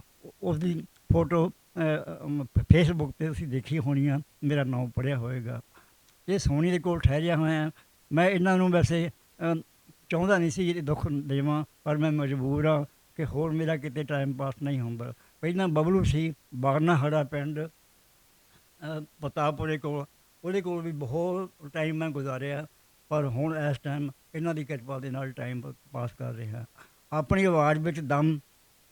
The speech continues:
ਪਹਿਲਾਂ ਚਲੋ ਜ਼ਿਆਦਾ ਹੋਵੇਗਾ,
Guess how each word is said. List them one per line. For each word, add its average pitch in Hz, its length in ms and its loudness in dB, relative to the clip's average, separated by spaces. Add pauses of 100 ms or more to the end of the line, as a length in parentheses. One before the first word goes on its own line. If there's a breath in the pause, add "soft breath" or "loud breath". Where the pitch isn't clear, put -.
(840)
ਪਹਿਲਾਂ 190 400 4
ਚਲੋ 185 360 -4
ਜ਼ਿਆਦਾ 151 320 2
ਹੋਵੇਗਾ, 156 460 2